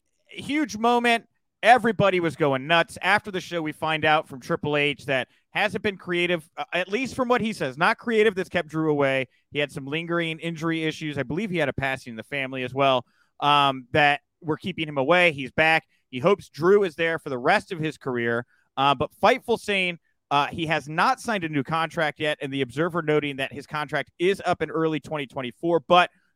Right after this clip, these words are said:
could be extended past Mania due to how much time he was left out there for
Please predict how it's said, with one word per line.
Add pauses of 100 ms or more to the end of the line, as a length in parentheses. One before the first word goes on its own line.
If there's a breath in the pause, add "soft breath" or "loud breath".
could
be
extended
past
Mania
due
to
how
much
time
he
was
left
out
there (380)
for